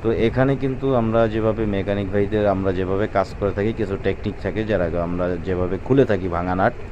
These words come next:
তো সেটাকে আমরা চেষ্টা করেছি। চেষ্টা করার পরে দেখতেই পাচ্ছেন এখানে তিনটি নাট, দেখুন এই যে তিনটির ভিতরে দুটি কিন্তু আমরা বের করে ফেলেছি। এই যে দেখুন,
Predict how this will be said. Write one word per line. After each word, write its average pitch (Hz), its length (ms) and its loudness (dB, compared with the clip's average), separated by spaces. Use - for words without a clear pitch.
তো 107 80 -4
সেটাকে 107 420 0
আমরা 104 320 2
চেষ্টা 113 380 2
করেছি। 98 380 -4
চেষ্টা 104 320 -4
করার 98 300 0
পরে 98 180 0
দেখতেই 101 420 -2
পাচ্ছেন 104 300 -4
এখানে 95 400 -4
তিনটি 113 340 0
নাট, 98 240 2
দেখুন 113 280 -2
এই 110 60 -2
যে 95 220 0
তিনটির 113 420 -2
ভিতরে 110 400 2
দুটি 107 340 -2
কিন্তু 110 240 -2
আমরা 101 180 0
বের 104 260 4
করে 104 200 2
ফেলেছি। 87 380 -4
এই 87 100 0
যে 90 120 0
দেখুন, 82 280 -4